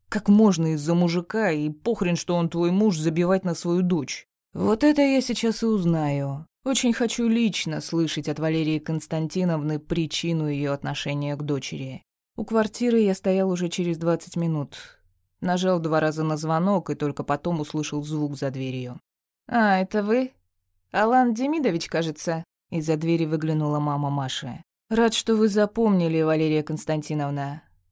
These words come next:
А теперь пропустите". Я подвинул её в сторону и без спроса вошёл в квартиру. "Что вы себе позволяете?" "Не более, чем вы. Пройдёмте со мной".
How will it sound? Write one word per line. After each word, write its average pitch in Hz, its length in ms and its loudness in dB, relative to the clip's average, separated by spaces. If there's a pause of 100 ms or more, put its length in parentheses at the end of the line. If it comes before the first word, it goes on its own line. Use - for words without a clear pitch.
(180)
А 175 140 -4
теперь 185 320 -2
пропустите". 147 840 -4 (260)
Я 180 200 0
подвинул 165 500 0
её 151 140 0
в 143 60 -10
сторону 156 500 -2
и 143 60 -4
без 143 200 -6
спроса 165 380 -6
вошёл 147 320 -4
в 147 80 -12
квартиру. 143 720 -8 (180)
"Что - 300 -2
вы 208 80 2
себе 220 220 0
позволяете?" 196 840 2 (200)
"Не 185 240 6
более, 240 420 6
чем 247 360 4
вы. 180 400 2 (200)
Пройдёмте 175 520 0
со 135 160 -4
мной". 131 380 -6